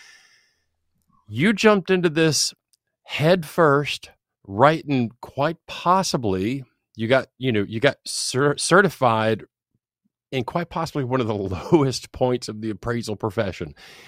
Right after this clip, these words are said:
Everybody's worried about volume. Volume is down. They're not getting as much work in the door.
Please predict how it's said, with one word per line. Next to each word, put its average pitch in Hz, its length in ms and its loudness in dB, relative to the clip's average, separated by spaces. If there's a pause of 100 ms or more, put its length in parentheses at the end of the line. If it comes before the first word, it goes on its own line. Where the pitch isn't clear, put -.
(100)
Everybody's 135 480 0
worried 113 260 2
about 92 200 0
volume. 127 680 -2 (380)
Volume 113 360 4
is 92 100 2
down. 120 340 0
They're 98 100 2
not 95 280 -2
getting 92 240 -6
as 82 100 -10
much 90 180 -14
work 131 280 -4
in 135 80 -4
the 127 60 -2
door. 120 420 2